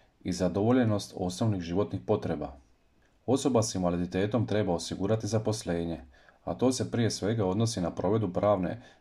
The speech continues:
legislative te izjednačavanja mogućnosti za dobivanje posla s ostalim građanima.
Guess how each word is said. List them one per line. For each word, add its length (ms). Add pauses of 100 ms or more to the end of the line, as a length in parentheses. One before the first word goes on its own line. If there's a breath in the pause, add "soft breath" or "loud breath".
legislative 960 (140)
te 120
izjednačavanja 720
mogućnosti 600
za 120
dobivanje 460
posla 540
s 120
ostalim 380
građanima. 600